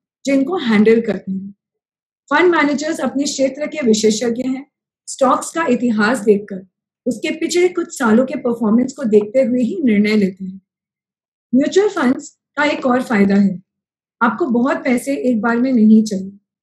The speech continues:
जैसे कि महेश भैया ने बताया, हम हर महीने छोटी-छोटी amount डालकर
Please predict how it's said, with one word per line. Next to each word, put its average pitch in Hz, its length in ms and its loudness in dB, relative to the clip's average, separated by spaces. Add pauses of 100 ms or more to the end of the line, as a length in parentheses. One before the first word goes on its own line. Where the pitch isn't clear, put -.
(420)
जैसे 220 260 2
कि 277 120 -6
महेश 226 340 4
भैया 240 120 -2
ने 240 120 0
बताया, 202 440 -4 (600)
हम 285 140 0
हर 294 280 0
महीने 220 400 4 (320)
छोटी-छोटी 302 540 0
amount 240 400 2
डालकर 208 520 0